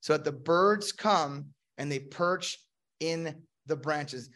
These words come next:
The mustard seed is tiny when it begins, but it is a gigantic tree when it's mature. And that's what he's telling the audience.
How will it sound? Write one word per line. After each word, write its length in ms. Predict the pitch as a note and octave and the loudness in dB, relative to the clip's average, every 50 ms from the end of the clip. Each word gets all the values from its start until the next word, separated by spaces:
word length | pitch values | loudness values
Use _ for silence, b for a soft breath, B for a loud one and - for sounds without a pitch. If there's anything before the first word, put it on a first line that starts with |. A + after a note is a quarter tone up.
| b _ - | b _ -4
The 100 | D3+ D3+ | -4 0
mustard 500 | D3+ D#3+ F3+ A3+ A3 A3+ A3 G#3+ G#3+ - | 2 4 4 4 4 2 -2 -2 -2 0
seed 400 | - - G3 F#3+ F#3+ G3 F#3+ - | -2 -2 -2 -4 -6 -6 -6 -8
is 260 | D3 C#3+ - - - | -8 -8 -6 -8 -10
tiny 680 | - - - - - G3 F#3 F3 D#3 C3+ A2 - - - _ _ _ _ _ _ _ _ _ _ _ _ _ | -10 -12 -10 -6 -2 0 2 2 2 0 -4 -6 -12 -18 _ _ _ _ _ _ _ _ _ _ _ _ _
when 140 | - D3 D3+ | -2 0 0
it 120 | C#3 B2 | 0 -2
begins, 680 | - C#3 B2+ B2+ C#3+ C#3+ B2 G#2 E2+ - - - - - _ _ _ _ _ - | -4 -6 -4 -2 -2 -2 -2 -2 -6 -8 -10 -10 -10 -12 _ _ _ _ _ -2
but 120 | C#3 C#3 | -2 0
it 120 | D3 F3 F3+ | 2 2 4
is 200 | F#3 D#3 C3+ D3 | 4 4 4 2
a 220 | C#3 C3+ B2+ C3+ C3 B2 | 0 0 -2 -6 -10 -6
gigantic 720 | A#2 - D3+ C3+ B2+ B2+ B2+ D3+ F3+ G3 G#3 G3+ - C3 A2 | 0 0 2 2 0 0 2 4 6 6 6 4 2 -2 -6
tree 440 | - - C#3 C3+ B2+ B2 A#2 A#2 - _ _ _ - | -6 -6 -4 -4 -4 -6 -6 -10 -14 _ _ _ -8
when 180 | A#2+ C3+ C3+ | -4 -4 -2
it's 180 | C3 B2 - B2 | -4 -4 -6 -6
mature. 520 | C3 B2 - - - B2 G2+ - - _ _ _ _ _ _ | -6 -4 -2 -2 -2 -4 -4 -8 -12 _ _ _ _ _ _
And 100 | B2+ C#3 | -8 -6
that's 160 | D#3+ E3+ - | -6 -4 -4
what 80 | E3+ E3 | -4 -4
he's 120 | D#3 C#3+ | -4 -4
telling 260 | - E3 D3 C#3+ C#3+ | -2 -2 -2 -2 -4
the 80 | C#3 C3 | -6 -6
audience. 500 | B2+ B2+ B2+ B2 A#2+ G#2 - - - | -6 -6 -8 -8 -10 -14 -14 -16 -16